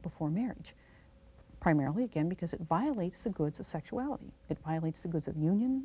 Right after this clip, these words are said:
it violates the goods of, of procreation, and it also treats the other person as though that person, uh, weren't deserving of a lifetime committed, uh, loving relationship.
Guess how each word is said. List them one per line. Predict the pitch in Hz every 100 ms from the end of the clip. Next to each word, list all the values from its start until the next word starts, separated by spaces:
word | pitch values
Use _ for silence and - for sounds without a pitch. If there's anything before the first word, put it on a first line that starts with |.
| -
it | 156
violates | 156 156 156 -
the | -
goods | 156 156 147 -
of, | 139 - - - -
of | 165
procreation, | 175 156 156 160 180 -
and | 160
it | 151
also | 208 254 -
treats | 202 - 165
the | - 156
other | 165 175
person | - 156 - 165 151 - - - - - - -
as | 180 156
though | 165
that | 165 160
person, | - 143 - 151 - - - - - -
uh, | 165 156 147 - -
weren't | 180 160 165
deserving | 165 160 151 160 147 -
of | 156 147 -
a | 143
lifetime | 143 175 - - 160 160
committed, | - 160 156 147 147 - - - - - -
uh, | 151 147 -
loving | 175 156 151 151
relationship. | 165 202 - - -